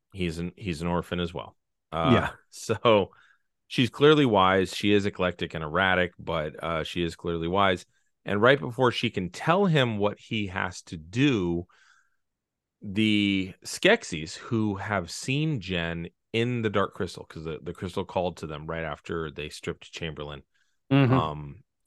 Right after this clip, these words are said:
Speaker 1: and they see that there's actually still Gelfling left, and they're like, "Oh, the Gelfling are, are prophesied to destroy the Skeksis." So
Speaker 2: Yes.
Speaker 1: let's, you know, and so the general,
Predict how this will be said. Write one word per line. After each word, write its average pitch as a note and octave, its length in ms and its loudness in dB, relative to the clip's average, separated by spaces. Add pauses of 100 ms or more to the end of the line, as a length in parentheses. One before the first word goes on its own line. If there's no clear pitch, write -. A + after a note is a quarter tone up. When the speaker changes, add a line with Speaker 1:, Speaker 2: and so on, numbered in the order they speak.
Speaker 1:
and F2 380 -4
they E2+ 220 -6
see A2 280 -4
that F#2 160 -2
there's F2+ 200 -4
actually F2+ 300 -2
still G#2 240 -2
Gelfling G2 420 -2
left, C#3+ 340 2
and D#2+ 140 -8
they're F2 80 -8
like, F2 220 -6
"Oh, G2+ 300 0
the F#2 160 -8
Gelfling F#2 480 -6
are, E2+ 360 -4
are D#2+ 160 -10
prophesied E2+ 600 -6
to - 80 -14
destroy F2+ 560 -6 (340)
the G2+ 100 -14
Skeksis." - 580 -16 (640)
So D#2+ 400 -2
Speaker 2:
Yes. D#2+ 200 -4
Speaker 1:
let's, - 380 -10
you E2+ 140 -10
know, D#2 140 -10
and G2 180 -8
so F#2+ 500 0 (400)
the G2+ 160 -6
general, B2+ 680 0